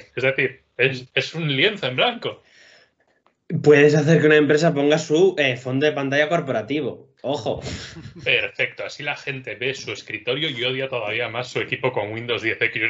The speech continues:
Speaker 1: ¡Poh! No sé, es decir,
Speaker 2: Ah, ah, ahí tengo mi fondo de pantalla que,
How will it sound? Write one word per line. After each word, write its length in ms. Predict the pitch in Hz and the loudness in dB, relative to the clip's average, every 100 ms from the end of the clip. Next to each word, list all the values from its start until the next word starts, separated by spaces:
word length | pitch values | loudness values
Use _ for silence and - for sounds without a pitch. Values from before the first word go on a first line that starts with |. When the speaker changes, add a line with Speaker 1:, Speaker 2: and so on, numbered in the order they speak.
| 147 196 190 _ - | -2 -6 -14 _ -4
Speaker 1:
¡Poh! 460 | 247 226 185 127 - _ _ _ _ - - - - - _ 139 | -2 0 -2 -2 -12 _ _ _ _ -20 -20 -20 -20 -20 _ -12
No 320 | 165 143 160 165 | -2 6 6 6
sé, 240 | 135 107 | 2 0
es 80 | 113 | 0
decir, 340 | 131 120 107 _ _ | 0 0 -2 _ _
Speaker 2:
Ah, 180 | 131 - | -8 -8
ah, 80 | _ _ _ _ | _ _ _ _
ahí 200 | - 117 | -6 -4
tengo 240 | 131 131 117 | -2 -2 0
mi 120 | 117 | -4
fondo 540 | 110 120 120 113 104 101 | -4 -4 -2 -2 -2 -2
de 160 | 110 | -4
pantalla 720 | 107 107 107 110 107 107 98 - | -2 -4 0 0 0 -2 -6 -10
que, 220 | - 95 | -10 -10